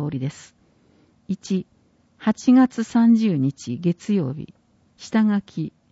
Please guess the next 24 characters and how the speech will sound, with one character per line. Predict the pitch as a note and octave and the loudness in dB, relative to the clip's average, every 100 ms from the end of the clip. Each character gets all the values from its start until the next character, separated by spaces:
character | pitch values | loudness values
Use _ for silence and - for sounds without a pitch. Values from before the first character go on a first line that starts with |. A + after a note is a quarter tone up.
| _ _ _ | _ _ _
構 | B3+ B3 | -2 0
図 | A3 | 2
の | A3 G#3+ | 0 0
取 | G3 | -4
り | F#3 | -6
方。 | E3 - B2+ _ _ _ _ _ _ _ - | -8 -8 -12 _ _ _ _ _ _ _ 2
二、 | F#3+ F#3+ - _ _ _ _ _ _ _ | 2 2 -4 _ _ _ _ _ _ _
九 | - | 4
月 | C#4 A3+ - D#3 | 4 4 -2 -6
十 | D#3 G3+ F3+ | -2 -2 0
三 | - F#3 C#3 | 0 0 0
日 | C#3 - B2+ - | -2 -6 -12 -12
月 | F3 F#3 - A3 | -2 -2 -2 -2
曜 | G#3 C3 | -2 -2
日、 | C3 - _ _ _ _ _ _ | -8 -14 _ _ _ _ _ _
着 | - G3+ - | -8 -8 -8
色、 | - G#3 - D#3+ - _ _ _ _ _ | -8 -8 -8 -12 -12 _ _ _ _ _
混 | - A#3+ A#3+ | 0 2 2
色 | - A#3 G#3 | -4 -8 -6
と | F#3+ E3+ | -2 -2
塗 | D#3 | -2
り | F3 | -2
方。 | - - C3 - _ _ _ _ _ _ _ _ | -6 -8 -10 -14 _ _ _ _ _ _ _ _
三、 | - A#3 A3+ G#3+ | -4 0 2 0